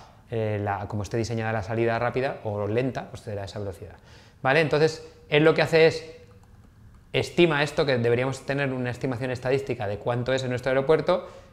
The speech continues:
Él dice que normalmente para aviones pequeños de aviación general son mil pies, que son unos trescientos metros,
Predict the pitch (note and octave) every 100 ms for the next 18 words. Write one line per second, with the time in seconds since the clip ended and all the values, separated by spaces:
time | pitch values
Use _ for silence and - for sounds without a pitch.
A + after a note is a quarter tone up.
0 | - D3 C#3 D3+ D3+ D#3+ C#3+ C3+ C3 C#3
1 | C#3+ D3+ D3+ D#3 C#3 B2 B2 C3 C3+ -
2 | - - C3 C#3+ D3+ D#3 C3 A#2 A#2 A#2
3 | B2+ A#2+ C3 B2 B2+ B2 B2 A#2+ C#3+ E3
4 | - A2 A2+ A#2+ G#2+ A#2+ B2 C3 C#3 D3+